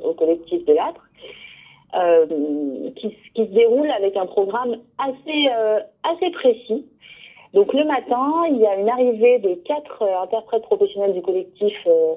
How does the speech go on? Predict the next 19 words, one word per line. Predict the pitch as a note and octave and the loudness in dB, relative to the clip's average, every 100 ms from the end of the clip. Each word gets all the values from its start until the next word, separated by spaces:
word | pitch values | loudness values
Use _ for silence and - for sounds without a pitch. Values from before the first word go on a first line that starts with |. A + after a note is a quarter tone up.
| - _ | -8 _
à | - G#3 | 0 2
l'endroit | G3 F#3 F#3+ F#3 | 2 2 0 2
où | E3+ | 2
la | D#3+ | 0
tente | D3+ D#3 D3+ | 0 -4 -4
est | |
programmée. | D3 C#3 C#3+ D#3 - - - | -2 -2 0 0 -2 -6 -2
Donc | E3 D3+ - - | -2 -2 -8 -8
les | F3+ F#3+ | 0 2
partenaires | G#3+ G3 G3+ G3 G3 | 2 -2 -4 -4 -4
sont | F3 | -4
très | E3 - F#3+ | -2 0 0
diversifiés. | F#3+ F#3 - G3+ - B3+ D4 D#4+ C4 | 2 0 -4 -8 -4 0 0 2 0
On | |
peut | - | 0
avoir | F#3 F3+ F#3 F#3+ F#3+ _ _ _ _ | -2 0 -2 -4 -8 _ _ _ _
centre | F#3+ F#3 F3 | -6 -2 0
de | F3 | 2
loisirs, | F3+ F#3 G3+ A#3+ C4 C#4 | 2 2 4 4 4 0